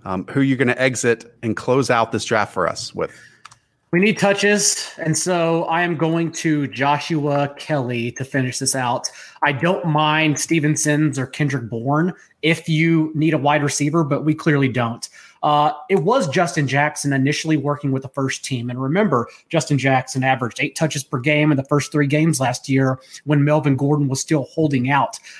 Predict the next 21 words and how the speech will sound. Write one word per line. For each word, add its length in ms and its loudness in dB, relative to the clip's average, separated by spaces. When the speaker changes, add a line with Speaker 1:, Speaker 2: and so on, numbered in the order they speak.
Speaker 2:
But 240 0
Justin 340 2
Jackson's 500 0
injury 400 2
in 120 2
camp 300 -2
the 60 -8
past 360 -4
week 300 -2
has 160 0
allowed 320 4
Joshua 420 2
Kelly 300 2
to 120 0
not 240 2
only 200 2
take 240 -2
those 180 0
reps 300 -2
behind 320 0
Eckler, 460 -2